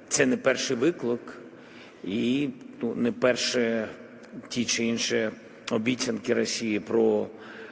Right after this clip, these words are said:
а, сісфаєр. А, а потім ми розуміємо, що навіть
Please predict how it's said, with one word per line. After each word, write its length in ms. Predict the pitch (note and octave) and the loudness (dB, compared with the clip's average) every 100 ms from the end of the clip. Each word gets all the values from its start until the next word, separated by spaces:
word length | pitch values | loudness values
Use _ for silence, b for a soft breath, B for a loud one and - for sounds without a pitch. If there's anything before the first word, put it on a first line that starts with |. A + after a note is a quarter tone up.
| B | B
а, 340 | G2+ G#2 F#2+ | -2 0 2
сісфаєр. 760 | A2+ - A2+ - C3 C#3 A#2+ A2+ - - B B B B | 0 0 -2 0 2 4 4 0 -8 -14 B B B B
А, 280 | - F#2+ D#2+ | -2 0 2
а 120 | F#2 | 2
потім 420 | - B2 B2+ A#2 G#2+ | 2 2 2 0 2
ми 320 | G#2+ G#2+ G#2+ | 2 2 2
розуміємо, 480 | A2 G#2 G#2+ A2+ G#2 | 0 0 0 2 0
що 180 | - G#2 | 0 0
навіть 320 | G#2 G#2 | 2 0